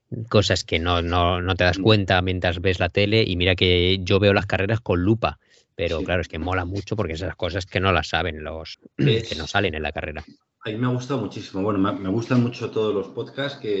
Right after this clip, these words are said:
Speaker 2: y, y, bueno, últimamente llevan haciendo súper entrevistas en todos los episodios.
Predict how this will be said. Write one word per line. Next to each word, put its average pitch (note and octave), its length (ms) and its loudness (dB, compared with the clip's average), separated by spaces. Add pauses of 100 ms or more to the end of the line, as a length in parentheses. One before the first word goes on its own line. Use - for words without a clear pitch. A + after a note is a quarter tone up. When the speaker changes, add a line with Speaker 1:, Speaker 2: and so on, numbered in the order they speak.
Speaker 2:
y, F2+ 560 -6
y, F#2 40 -8
bueno, F2 380 -10
últimamente G2+ 640 -4
llevan G2 320 -2
haciendo F#2 640 -6 (220)
súper F#2 320 -6
entrevistas F#2 640 -4
en F#2 120 -6
todos G2+ 140 -2
los F#2+ 100 -6
episodios. G#2+ 580 -8